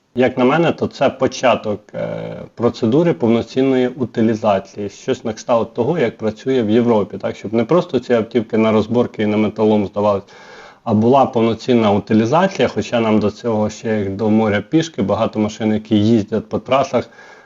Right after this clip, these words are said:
взагалі вже не зрозуміло, як їздять. Е, ну, тим не менш, е, перший крок, саме документальна утилізація, зроблений. Наступним кроком буде саме фізична утилізація автівок. Тож,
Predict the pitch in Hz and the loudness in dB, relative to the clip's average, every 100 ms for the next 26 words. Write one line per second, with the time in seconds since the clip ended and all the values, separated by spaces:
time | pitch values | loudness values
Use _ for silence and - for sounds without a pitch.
0 | _ _ _ _ 117 107 139 123 127 151 | _ _ _ _ -2 2 4 4 4 6
1 | 175 123 135 131 131 131 113 131 117 135 | 6 4 4 4 4 4 4 2 4 4
2 | 135 139 131 - 139 123 123 120 - 120 | 4 2 0 2 2 2 2 2 2 2
3 | 117 113 113 120 160 180 175 170 170 165 | 2 2 2 2 0 2 2 4 4 2
4 | 147 - 120 110 107 - 131 107 - 107 | 0 0 2 2 0 2 2 2 -4 -2
5 | 104 98 _ - 123 113 104 - _ _ | -2 -2 _ 0 2 2 0 -8 _ _
6 | _ _ _ _ - 117 104 98 95 - | _ _ _ _ -2 0 0 -2 -8 -16
7 | _ 107 120 127 123 120 120 104 101 101 | _ -2 -2 2 2 2 2 0 0 -6
8 | - 101 101 107 98 113 110 165 196 190 | -6 -6 -4 -4 -2 -2 2 4 4 4
9 | 180 180 - - - - 113 104 156 143 | 2 -2 -12 -20 -20 -6 -4 -2 -4 0
10 | 117 107 120 120 113 98 104 107 - 107 | -2 2 0 2 0 2 0 -2 -2 0
11 | 104 101 127 104 104 107 - 120 98 107 | 0 0 0 2 2 -2 -2 -4 -4 -2
12 | 101 98 107 110 - 107 95 - - 107 | -2 0 0 0 -4 -6 -6 -10 -10 -10
13 | - 127 147 165 - _ _ - 196 196 | -4 -2 0 0 -4 _ _ 2 4 2